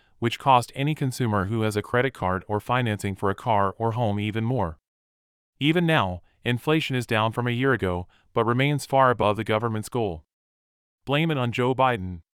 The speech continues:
That's according to J P Morgan Chase C E O Jamie Dimon, who was interviewed by The Economist. A report at the Daily Mail confirmed that Dimon questioned the effectiveness of Bidenomics, previously known as Bidenflation,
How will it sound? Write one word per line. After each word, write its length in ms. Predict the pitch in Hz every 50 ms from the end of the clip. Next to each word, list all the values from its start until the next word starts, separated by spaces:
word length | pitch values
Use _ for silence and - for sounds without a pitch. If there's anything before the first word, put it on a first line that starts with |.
| _ _ _ _ _ _ _ _ _ _ _ _ _
That's 280 | - 117 131 156 - -
according 340 | 160 - - 127 120 117 107
to 100 | 110 101
J 220 | - 117 113 117
P 160 | - 131 123
Morgan 340 | 113 113 117 113 117 120 120
Chase 320 | 110 - 120 110 110 110 -
C 240 | - 123 113 110
E 60 | 113 113
O 120 | 113 117
Jamie 360 | 110 - 117 113 113 127 131
Dimon, 440 | 123 120 110 107 101 92 92 92 90
who 120 | 110 117
was 120 | 113 113 110
interviewed 400 | - 143 147 147 120 104 104 101
by 120 | 104 104 101
The 120 | 107 110
Economist. 640 | 107 - 123 123 120 101 90 82 82 - - - _ _ _ _ _ _ _ _ _ _ _ _ _ _ _ _ _ -
A 80 | 113
report 380 | 117 123 123 - 151 151 147 127
at 80 | 117
the 100 | - 117
Daily 320 | 98 107 107 110 117 131 131
Mail 260 | 123 107 101 87 92
confirmed 460 | - - 113 110 - - 113 107 104 104
that 180 | 101 98 87
Dimon 300 | - 101 107 120 131 135
questioned 420 | - - 127 120 117 - 113 104 107
the 60 | 107
effectiveness 560 | 104 - - 127 120 - 120 104 104 101 -
of 120 | 107 98
Bidenomics, 720 | - 104 107 110 120 120 110 101 95 92 90 - - - _ _ _ _ _ -
previously 480 | - 139 143 139 147 143 127 - 139 123
known 280 | 117 104 98 92 98
as 180 | 101 107 107 101
Bidenflation, 800 | - 110 110 117 123 120 - 123 113 107 98 - 95 90 90